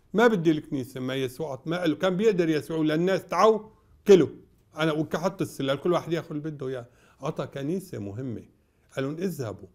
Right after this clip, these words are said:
تلمذوا، عمدوا، علموا، أوصوهم أن يحفظوا". ما فينا هدول كلهم كبهم برا. ويسوع اللي قال: "السماء والأرض تزولان، وحرف واحد أو ياء واحدة لا تزول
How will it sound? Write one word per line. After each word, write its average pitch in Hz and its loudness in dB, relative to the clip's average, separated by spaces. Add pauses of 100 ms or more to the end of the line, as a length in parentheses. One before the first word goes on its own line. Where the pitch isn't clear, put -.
(300)
تلمذوا، 139 0 (160)
عمدوا، 151 0 (200)
علموا، 160 4 (640)
أوصوهم 185 4
أن 135 -4
يحفظوا". 123 -8 (240)
ما 233 4
فينا 226 0
هدول 190 4
كلهم 196 -4
كبهم 160 -2
برا. 143 -4 (200)
ويسوع 165 2
اللي 156 0
قال: 117 -6 (420)
"السماء 170 -2
والأرض 180 -2
تزولان، 127 -4 (560)
وحرف 127 -6
واحد 135 -8
أو 120 -8
ياء 160 -2
واحدة 143 -8
لا 127 -6
تزول 120 -10